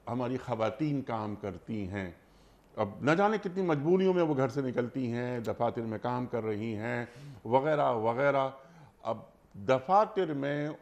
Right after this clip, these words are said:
उन ख़वातीन के ताल्लुक से जो गीबतें हो रही हैं, तो वो, उसका भी कोई सद्देबाब होना चाहिए कि यार, आप किसी भी खातून के बारे में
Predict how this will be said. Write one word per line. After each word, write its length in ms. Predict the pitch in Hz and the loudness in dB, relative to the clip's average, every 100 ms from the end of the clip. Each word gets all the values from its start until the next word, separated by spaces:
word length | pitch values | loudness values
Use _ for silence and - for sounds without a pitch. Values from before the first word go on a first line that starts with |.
| - | 0
उन 160 | 240 247 | 0 0
ख़वातीन 680 | - 160 151 - 151 151 | 0 2 2 0 -2 -6
के 160 | 143 139 | -4 -6
ताल्लुक 560 | 113 120 117 117 117 - | -4 -2 -2 -4 -8 -8
से 280 | - 127 | -6 -4
जो 400 | 110 87 98 226 | -6 -4 6 8
गीबतें 420 | 180 170 151 - 139 | 8 4 0 0 -2
हो 300 | 113 110 - | -2 -4 -4
रही 360 | 117 101 107 98 | -6 -4 -6 -4
हैं, 380 | 104 117 113 - - - - - 143 _ _ - - _ | -2 -2 -4 -8 -20 -20 -20 -20 -20 _ _ -20 -20 _
तो 80 | 226 | -4
वो, 600 | 202 147 185 254 226 170 156 | -4 -4 -4 -2 -2 -2 -4
उसका 400 | 147 - 226 214 | -4 -2 2 2
भी 200 | 160 220 | 2 -2
कोई 160 | 214 | -2
सद्देबाब 580 | - 156 139 127 123 127 | -2 -4 -2 2 2 2
होना 260 | 120 117 113 | 0 -4 -4
चाहिए 640 | 117 101 95 98 117 151 | -4 -4 -4 -6 -6 -6
कि 220 | 151 131 | -6 -4
यार, 160 | 131 139 | -4 -4
आप 180 | 139 - | -6 -6
किसी 300 | 135 - 220 | -6 -6 -6
भी 160 | 190 160 | -4 -6
खातून 540 | - 123 113 180 196 | -4 -6 -4 -6 -4
के 100 | 165 | -4
बारे 320 | 139 139 147 | -4 -2 -2
में 240 | 143 139 | -4 -6